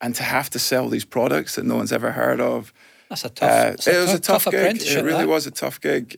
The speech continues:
Speaker 1: Uh, but then I saw they picked up a couple of decent brands and they found their niche and they went from strength to strength to strength. And it made your job so much easier going in there with, like, a Springbank as a whiskey or
Speaker 2: Yep.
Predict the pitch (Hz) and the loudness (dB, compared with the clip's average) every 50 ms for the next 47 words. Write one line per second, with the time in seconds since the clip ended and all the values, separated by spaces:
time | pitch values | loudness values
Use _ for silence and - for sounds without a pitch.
0 | - - 117 120 117 113 113 110 107 110 - - - - _ _ _ _ _ _ | -6 -2 0 2 4 4 4 4 2 0 -6 -16 -20 -20 _ _ _ _ _ _
1 | - - - 127 123 143 147 151 151 143 127 123 - - - 135 139 135 135 127 | -2 -2 -2 0 0 2 2 4 2 2 2 0 0 -2 -2 0 2 2 2 0
2 | - - - - 123 113 117 - - 147 - - - 135 120 - 123 - - - | 0 -4 -4 -2 -2 -2 -2 -2 -4 -4 -4 -2 -4 -4 -4 -4 -8 -6 -4 -4
3 | 131 - - 135 127 110 104 - _ _ _ _ _ _ _ - 135 131 - 147 | -4 -2 -2 -2 -4 -4 -6 -10 _ _ _ _ _ _ _ -2 0 0 0 -2
4 | 139 131 - 120 123 131 131 127 131 131 135 127 - 120 120 110 - - 117 120 | -4 -4 -2 0 0 2 2 0 0 0 -2 -2 -2 -2 -2 -2 -2 -2 0 0
5 | 123 123 120 117 120 120 123 131 127 - - - - 120 113 123 - - - - | 2 2 2 2 2 2 2 2 0 -2 -4 -4 -4 -4 -2 -4 -4 -6 -8 -10
6 | - - - - 117 110 110 113 - - 113 - - - 101 101 113 - - - | -10 -8 -6 -4 -4 -4 -4 -6 -8 -10 -10 -8 -8 -8 -8 -8 -10 -12 -12 -14
7 | - - - 107 110 113 117 - - - - - - - - - - - _ _ | -12 -10 -8 -6 -6 -6 -8 -10 -12 -18 -20 -20 -20 -20 -20 -20 -20 -20 _ _
8 | - 110 123 101 - - - - 127 131 139 143 - - 117 123 123 120 117 117 | -2 0 0 0 -2 -4 -4 0 2 4 4 4 2 2 2 0 0 0 0 -2
9 | 117 - - 117 117 - - - 127 135 139 123 120 123 - 120 117 117 120 120 | -4 -4 -4 -4 -4 -4 -4 -2 -2 -2 0 0 -2 -4 -4 -2 0 2 2 4
10 | 127 127 123 117 113 120 147 143 - - 107 95 - - - - - - - 117 | 4 4 4 2 0 -2 -4 -6 -6 -6 -6 -6 -6 -8 -8 -8 -8 -6 -4 -4
11 | 110 110 107 - - 107 110 110 - - - - 104 110 - 113 120 120 - - | -2 -2 -2 -2 -2 -2 -2 -4 -6 -8 -10 -10 -10 -10 -10 -10 -8 -8 -8 -10
12 | - - 123 120 123 123 - - - 139 - - | -8 -6 -4 -2 -2 0 0 0 0 -2 -2 -6